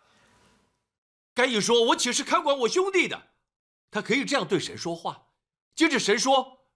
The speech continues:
：“他的血有声音。”神说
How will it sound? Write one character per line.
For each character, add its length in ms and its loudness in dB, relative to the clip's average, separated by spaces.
：“他 160 2
的 140 2
血 680 0
有 220 2
声 380 2
音。” 360 2
神 240 0
说 280 2